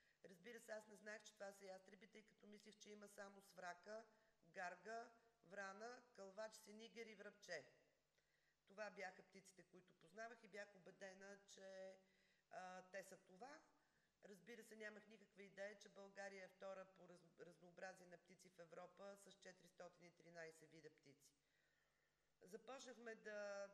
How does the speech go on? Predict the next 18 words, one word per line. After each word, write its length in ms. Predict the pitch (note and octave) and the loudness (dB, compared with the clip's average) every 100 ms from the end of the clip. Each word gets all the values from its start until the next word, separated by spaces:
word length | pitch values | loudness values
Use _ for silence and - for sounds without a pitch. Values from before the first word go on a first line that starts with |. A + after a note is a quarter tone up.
| - - - | -4 -12 -14
така 240 | - - G3 | -10 -2 -2
да 100 | F3 | -2
спираме. 460 | - A3+ A#3 A#3 | -6 0 0 2
Аз 140 | G#3 G3+ | 0 0
започнах 460 | F#3 G#3 G3+ G3 | -2 -2 -2 -2
да 100 | F3 | -6
снимам 300 | F3+ G3 G3 | -8 -4 -4
с 80 | F#3+ | -4
един 220 | F3 F#3 | -6 -4
любителски 540 | F#3 D#3+ F#3 E3+ - D#3+ | -4 -6 -6 -6 -8 -8
първоначално 760 | - D#3+ D#3+ E3 D#3+ E3 E3 | -4 -2 -2 -2 4 4 4
фотоапарат 680 | D3 E3 - D#3+ - D#3+ D#3+ - - - - - - _ - | 0 -2 0 -4 0 2 2 0 -18 -20 -20 -20 -20 _ 0
ястребите 920 | E3+ D3+ - E3+ F3 F#3+ - A#3+ C#4+ - - - - - _ - | 4 6 4 -8 -6 -6 0 0 0 -8 -20 -20 -20 -20 _ -8
и 300 | B3 C#4 C#4+ - | -6 -6 -8 -10
се 160 | - A3 | -10 -8
оказа, 680 | A3 - B3 B3+ A#3 C4 C#4 - - - - | -6 -2 -2 2 2 2 -2 -10 -20 -20 -8
че 280 | - A#3+ A#3+ - - - - _ - - | -2 0 -2 -8 -20 -20 -20 _ -20 -14
това 460 | G#3 G3 A#3 A#3+ | -8 0 4 4